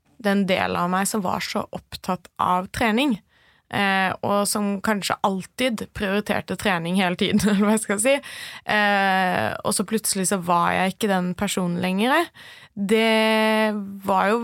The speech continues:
vanskelig, for da måtte jeg jo finne ut av hvem i huleste er jeg da. Eh, det har jeg ikke peiling på. <laughs> Og så er det noe med det du sier også, den, den, den oppmerksomheten man kan få.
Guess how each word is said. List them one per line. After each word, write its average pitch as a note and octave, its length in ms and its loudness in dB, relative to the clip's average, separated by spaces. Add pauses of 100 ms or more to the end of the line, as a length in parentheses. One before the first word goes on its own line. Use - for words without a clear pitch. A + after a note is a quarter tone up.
vanskelig, G#3 560 0
for G3+ 120 -2
da G3+ 180 2
måtte G#3+ 420 -2
jeg F#3 80 0
jo F#3+ 80 -6
finne F3+ 320 0
ut F3+ 160 -4
av F#3 80 -2
hvem F#3+ 160 0
i G#3 160 -2
huleste F#3+ 680 -2
er E3+ 240 0
jeg G3 320 0
da. G3+ 140 6 (600)
Eh, G#3 240 2 (300)
det A#3 100 2 (540)
har - 20 2
jeg E3+ 180 2
ikke F3 140 -4
peiling D3+ 300 0
på. A3 100 4 (480)
<laughs> - 500 -8
Og B3 60 4
så A#3+ 160 2
er G#3 140 2
det A3+ 80 2
noe G#3 160 4
med F#3+ 160 2
det F#3 100 2
du F#3 120 0
sier F3+ 280 0
også, F3 240 -2
den, G3 320 -2
den, F#3 380 0 (420)
den G#3+ 140 2
oppmerksomheten F#3 720 -4
man G3+ 160 -2
kan A#3 160 0
få. D4+ 220 2